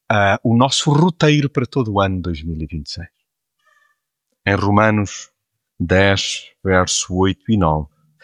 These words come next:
Que diz então a Escritura? Que diz então a Palavra? E a Palavra é Jesus em pessoa. É Ele mesmo. Ele é o Logos.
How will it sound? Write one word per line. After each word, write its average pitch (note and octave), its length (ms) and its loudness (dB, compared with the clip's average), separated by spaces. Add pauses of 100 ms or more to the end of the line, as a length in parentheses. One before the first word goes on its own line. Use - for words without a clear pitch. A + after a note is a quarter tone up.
(140)
Que C#3+ 100 4
diz E3 240 2
então D#3 380 2
a - 20 2
Escritura? C3+ 720 -2
Que B2 80 -4
diz B2 220 2
então A#2 260 2
a A2+ 80 2
Palavra? F#2 560 2
E F#2 80 -2
a G2 40 -2
Palavra G#2+ 440 0
é - 20 0
Jesus G#2+ 800 -6
em C3 160 -6
pessoa. E2+ 420 -12 (240)
É G2 120 -2
Ele C3 180 2
mesmo. F#2+ 400 -8 (1500)
Ele G2 140 2
é A2+ 40 4
o A#2 60 4
Logos. F#2+ 520 2